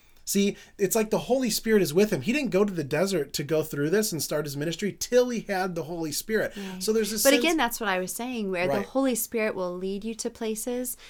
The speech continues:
Speaker 2: where there's going to be more difficult things that happen, not in order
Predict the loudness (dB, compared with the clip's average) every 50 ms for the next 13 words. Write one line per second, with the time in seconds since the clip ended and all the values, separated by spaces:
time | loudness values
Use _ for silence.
0 | -20 -14 -2 4 6 6 8 6 4 2 0 -2 -4 -4 -4 -2 -2 -2 -2 -2
1 | -4 -4 -6 -4 -2 -2 -2 0 -2 -2 0 0 0 -2 -2 -2 -6 -6 -6 -6
2 | -10 -10 -8 -6 -4 -4 -4 -6 -8 -10 -18 _ _ _ _ _ -10 -2 2 2
3 | 4 4 2 0 0 0 2 2 2 2 2 6 6 6 6 6 2 -2 0 0
4 | 2 2 4 4 4 4 4 2 -2 -20 -20 -20 -20 -20 _ _ 2 4 4 4
5 | 4 0 -2 -6 -4 -2 0 2 2 4 2 2 2 0 -2 -2 -2 -4 -6 -8
6 | -10 -14